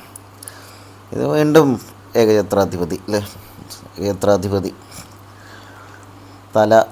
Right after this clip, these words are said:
തലയും, തലയും ആർച്ചും കൊട്ടയും മാലയും എല്ലാം അല്ലേ കിട്ടും. എന്താ തലയുടെയൊക്കെ ഒരു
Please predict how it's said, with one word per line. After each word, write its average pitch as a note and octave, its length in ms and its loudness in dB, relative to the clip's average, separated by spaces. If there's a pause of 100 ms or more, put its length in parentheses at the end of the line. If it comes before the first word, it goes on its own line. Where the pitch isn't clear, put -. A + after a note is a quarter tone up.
(160)
തലയും, G#2 380 0 (240)
തലയും F#2+ 400 -6 (240)
ആർച്ചും E2+ 380 -10 (100)
കൊട്ടയും F#2 400 -10 (200)
മാലയും G2 440 -6 (160)
എല്ലാം F2+ 340 -4 (160)
അല്ലേ E2+ 180 -4 (160)
കിട്ടും. F2+ 280 -6 (640)
എന്താ A2 140 -2 (140)
തലയുടെയൊക്കെ F#2+ 480 0
ഒരു G#2 80 -2